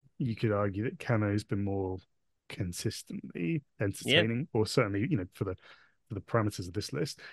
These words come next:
Speaker 1: So, fine, let's do Kano as number nine as well.
Speaker 2: All right, mate.
Speaker 1: There we go. So we got
Speaker 2: <laughs>
Speaker 1: Eddie Dennis at number ten, Kano at number nine. All right. What have you got for number eight?
Speaker 2: Number eight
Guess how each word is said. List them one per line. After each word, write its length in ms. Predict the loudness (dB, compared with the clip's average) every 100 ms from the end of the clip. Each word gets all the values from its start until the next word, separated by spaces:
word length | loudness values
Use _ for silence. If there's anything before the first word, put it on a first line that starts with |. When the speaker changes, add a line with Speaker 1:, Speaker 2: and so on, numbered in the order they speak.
| -20 _
Speaker 1:
So, 220 | 8 8 8 0 _ 8
fine, 200 | 8 8
let's 140 | 6
do 120 | 6
Kano 280 | 8 12 12
as 120 | 12
number 180 | 10 8
nine 140 | 8 6
as 60 |
well. 220 | 2 -2 -6 _ _ _ _ _ _ 0
Speaker 2:
All 60 |
right, 100 | 2
mate. 160 | 2 -4 _ _ _ _ -10 2
Speaker 1:
There 100 | 4
we 80 | 4
go. 160 | 2 -2
So 180 | -2
we 100 | 0
got 240 | 2 2 0 -14 -20 -20
Speaker 2:
<laughs> 300 | _ _ 4
Speaker 1:
Eddie 220 | 6 8
Dennis 640 | 6 6 6 2 -2 -12 _ _ -6
at 100 | -4
number 180 | -2 -4
ten, 380 | 2 4 6 4
Kano 560 | 2 2 4 6 4 2 -2
at 160 | -6
number 260 | -4 -6 -6
nine. 380 | -8 -8 -8 -6 2
All 80 | 4
right. 220 | 4 -2 _ _ _
What 120 | 6 8
have 100 | 8
you 100 | 4
got 140 | 2
for 80 | 2
number 340 | 2 0 -2
eight? 80 | -4 2
Speaker 2:
Number 260 | 4 6 8
eight 460 | 8 6 2 -10